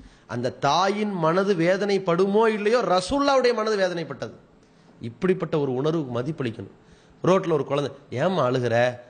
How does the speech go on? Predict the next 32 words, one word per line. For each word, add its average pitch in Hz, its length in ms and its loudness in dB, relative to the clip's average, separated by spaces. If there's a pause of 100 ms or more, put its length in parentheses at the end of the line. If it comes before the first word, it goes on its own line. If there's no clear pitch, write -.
(180)
அப்படின்னு 139 260 -2
கேட்டு, 147 360 -4
"அதெல்லாம் 220 280 0
கேட்காதீங்க, 208 640 0
அந்த 143 180 -8
சனி 170 240 0
அப்படிதான் 156 340 0
அழுதுகிட்டே 151 320 0
இருக்கும், 127 80 -4
நீங்க 175 240 -2
கண்டுக்காதீங்க, 185 340 -2
சும்மா 196 260 -4
இருந்தா 190 200 -4
கொஞ்ச 202 280 -2
நேரம் 208 220 2
தான் 202 120 2
அப்படியே 156 180 -2
அமைதியாயிரும்" 135 580 -2 (460)
இப்படின்லாம் 170 420 -2
சொல்லுவார்கள். 139 500 0 (500)
நம்ம 113 200 -2
என்ன 170 300 0
காரணம், 127 480 -2 (380)
காரணத்தை 151 540 -4
தெரிந்து 151 260 -6
அதை 123 160 -4
களைய 156 320 -2
வேண்டும். 107 240 -8 (600)
பள்ளிக்கூடத்துக்கு 139 500 -2
போயிட்டு 123 260 -2
வந்திருக்கும் 110 240 -4
குழந்தை, 110 340 -2